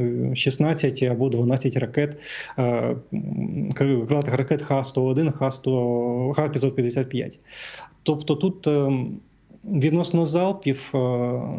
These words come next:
якщо брати останні саме, тобто та, ті, які, які вони використовують, то так, мова йде про те, що вони зараз можуть реально запустити по сто ракет.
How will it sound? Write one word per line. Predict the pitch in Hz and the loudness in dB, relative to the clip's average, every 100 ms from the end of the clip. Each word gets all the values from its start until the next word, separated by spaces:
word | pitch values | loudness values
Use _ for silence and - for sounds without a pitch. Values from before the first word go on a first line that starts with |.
| - 147 | -4 0
якщо | 139 - | 0 2
брати | 143 160 151 | 2 2 2
останні | 147 147 185 190 160 | 2 2 0 2 2
саме, | 143 131 120 127 | 2 0 -2 -4
тобто | 123 135 | -4 -4
та, | - 151 143 | 0 -2 0
ті, | - 165 | 0 2
які, | 135 - - | 2 0 -2
які | 156 151 - | -2 -2 -2
вони | 131 151 135 | 2 4 2
використовують, | 123 139 127 - 120 123 170 - - - - - | 2 0 -2 -2 -2 -2 -10 -16 -20 -18 -18 -10
то | - 143 | 0 0
так, | 143 180 180 | 2 0 2
мова | 147 131 | 2 2
йде | 127 139 | 2 0
про | - | -2
те, | - 160 | 0 0
що | - 139 127 123 123 117 120 | 0 0 2 2 2 2 0
вони | 117 127 143 135 | 2 4 4 2
зараз | 135 120 139 151 139 | 2 2 2 0 2
можуть | 135 147 127 127 | 2 4 2 0
реально | 127 131 147 143 | 0 2 2 2
запустити | 120 120 113 135 131 120 | 0 -4 -4 -4 -2 -4
по | 123 127 131 | 0 0 0
сто | 127 - 131 123 | -2 -2 0 0
ракет. | 123 - 131 | -2 -6 -10